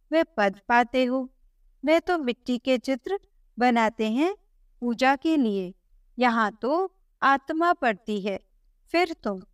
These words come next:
संस्कार ले जाएंगे, जाकर नई दुनिया में शरीर लेंगे। दुनिया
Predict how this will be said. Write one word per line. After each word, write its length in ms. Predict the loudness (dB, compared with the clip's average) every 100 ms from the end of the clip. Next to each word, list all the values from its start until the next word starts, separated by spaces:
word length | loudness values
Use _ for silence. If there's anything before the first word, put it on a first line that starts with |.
| _ _ -4
संस्कार 680 | 2 2 0 2 2 2
ले 260 | 0 -2 0
जाएंगे, 560 | 2 0 2 -2 -4 -8 _ _ _ _ _
जाकर 400 | 2 2 2 0
नई 280 | 0 0 -2
दुनिया 420 | -2 -2 0 0
में 280 | 0 0 -2 _ _ _
शरीर 480 | -2 0 0 0 0
लेंगे। 480 | 0 -2 -4 -6 -10 _ _ -4
दुनिया 580 | -2 0 0 0 -2